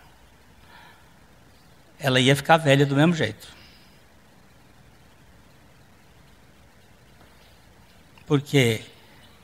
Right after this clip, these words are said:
existe uma questão de temperatura. Frio, calor, umidade,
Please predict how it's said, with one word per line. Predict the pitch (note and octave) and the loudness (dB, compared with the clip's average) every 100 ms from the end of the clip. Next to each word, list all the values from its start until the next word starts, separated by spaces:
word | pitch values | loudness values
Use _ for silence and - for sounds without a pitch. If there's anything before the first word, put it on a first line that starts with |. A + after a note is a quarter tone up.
| - | -4
existe | C#3+ C#3 - G3+ G3 - - - - - - | 2 4 6 6 6 4 2 -2 -4 -18 -6
uma | - C#3+ | 2 2
questão | C#3 C#3+ - D#3+ | 2 0 2 2
de | D3+ | 2
temperatura. | F3 D3 E3 D#3+ - C#3+ A#2 E2+ - - - - - _ - | 0 2 4 4 4 2 2 -2 -12 -20 -20 -20 -20 _ -6
Frio, | E3 D#3 D3+ | 0 2 0
calor, | C#3 D#3 E3+ F3+ F3 F#3 - - - - - - - - - _ - | 2 0 2 2 0 -2 -14 -20 -20 -20 -20 -20 -20 -20 -20 _ -4
umidade, | C#3+ C#3 C3 C#3+ C#3+ C#3+ C#3 | -2 2 6 6 6 2 -4